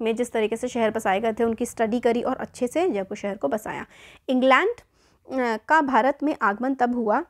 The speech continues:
जब सिक्सटीन हंड्रेड ईस्वी में रानी एलिजाबेथ ने ईस्ट इंडिया कंपनी को परवाना दिया। तो इसके आगे हम लोग ईस्ट इंडिया कंपनी के बारे में ही पढ़ेंगे चैप्टर में। तो सिक्सटीन हंड्रेड में क्वीन एलिजाबेथ ने एक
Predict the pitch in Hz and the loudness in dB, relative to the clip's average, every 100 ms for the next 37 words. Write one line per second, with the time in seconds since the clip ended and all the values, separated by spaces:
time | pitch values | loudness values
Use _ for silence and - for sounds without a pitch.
0 | _ 269 - 254 - 302 269 240 247 226 | _ -4 -4 -4 0 0 2 0 0 -6
1 | - 254 240 202 226 - 214 214 254 214 | -4 0 2 2 0 -2 -2 0 0 0
2 | - 240 269 285 233 220 214 202 220 233 | -2 -4 -4 -2 -2 -2 -2 -6 -8 -6
3 | 247 196 - - - 185 190 220 - 233 | -6 -6 -8 -10 -10 -8 -6 -8 -2 -2
4 | 220 233 226 208 214 202 180 - 214 165 | 0 -2 -2 -4 -6 -10 -12 -14 -16 -12
5 | 180 - - 226 - - 185 190 185 - | -12 -12 -14 -14 -14 -16 -16 -16 -16 -14
6 | 196 - - - - 226 - - 339 339 | -14 -14 -20 -20 -4 -2 0 -2 2 2
7 | 277 233 254 233 196 - - 254 262 214 | 2 4 4 4 -4 -6 -4 0 0 -2
8 | 208 247 233 208 208 269 339 - - _ | -2 -2 -2 -4 -4 -2 -4 -8 -20 _
9 | _ _ 226 - - | _ _ -6 -6 -14